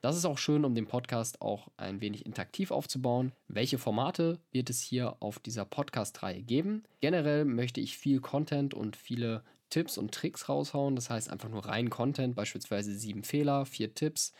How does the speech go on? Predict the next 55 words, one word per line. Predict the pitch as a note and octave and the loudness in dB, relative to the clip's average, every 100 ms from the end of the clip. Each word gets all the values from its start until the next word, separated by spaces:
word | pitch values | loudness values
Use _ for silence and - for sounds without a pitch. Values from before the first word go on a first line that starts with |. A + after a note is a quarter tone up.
| - - | -20 -8
und | C3+ C3+ | -2 0
so | B2 | 0
weiter | G#2+ A2 A2+ A2 - | 0 0 0 -2 -4
und | G2 | -6
so | G#2 | -4
fort. | - D#3+ - _ | 2 2 2 _
Außerdem | - C3+ C#3+ C3+ | 0 2 4 2
habe | B2+ | 2
ich | |
auch | A2+ | 0
vor, | - A#2 A#2 A#2 - _ - | 2 2 2 0 -10 _ -6
das | A2 A2 | -2 -2
Format | - G#2 G2+ G2 - | 0 2 2 0 -2
Fragen | - F#2+ G2 | -2 0 0
und | - | 0
Antworten | D#3+ - D3+ C#3+ | -2 0 0 0
zu | C3+ | -2
bringen, | B2 B2+ B2 G#2+ | 0 2 2 0
wo | |
du | G#2+ A2+ A2 - _ | -2 -2 -2 -6 _
deine | F#2+ B2+ D#3 | -2 0 0
Fragen | - C3+ B2+ | 0 0 0
stellen | - A2+ | 0 -2
kannst | A2+ A2 A2 - | -2 -4 -6 -8
und | - G#2 | -8 -8
ich | - | -8
bringe | G2+ G2 | -8 -6
eben | - F#2+ F#2+ - _ _ | -6 -4 -6 -10 _ _
eine | - G2 G2+ | -6 -2 -2
Antwort | G#2+ A2+ G2+ - | -2 -2 -4 -6
mit | - | -8
rein. | - - - _ - | -8 -8 -16 _ 0
Interviewgäste | F#3 G#3 F3+ E3 D#3+ - D3+ | 2 4 4 4 4 4 2
sind | C#3+ D#3+ | 2 2
auch | D#3 F3+ | 2 2
vorgesehen. | - D#3+ D3+ C#3+ C#3+ C#3+ D3 - | 2 2 4 4 4 4 0 -2
Das | A#2 | 2
heißt, | A#2 A#2 - | 2 2 -2
interessante | - B2 B2 B2+ D3+ | -4 -2 2 2 2
Leute | C#3 C3+ C3 | 4 4 4
aus | A#2+ A#2 | 2 2
meinem | G#2 | 2
Netzwerk | A#2+ E3 - C#3+ C#3+ | 2 2 2 2 2
oder | A#2 A2 | 2 0
auch | G#2 - | 0 0
Leute, | G#2 A#2 A#2 | -2 -2 -4
die | A#2 G#2 | -6 -8
passen | - - E3 F3+ | -8 -6 -2 -2
könnten | D#3+ D3 C#3+ | 0 0 0
zu | C3 | -2
dem | B2+ | -2
Thema, | B2+ B2 | 0 0
möchte | A#2 A#2 - | 0 -2 -6
ich | G2+ | -6
interviewen, | G#2+ A2 E3 G3 G3 | -4 0 2 2 0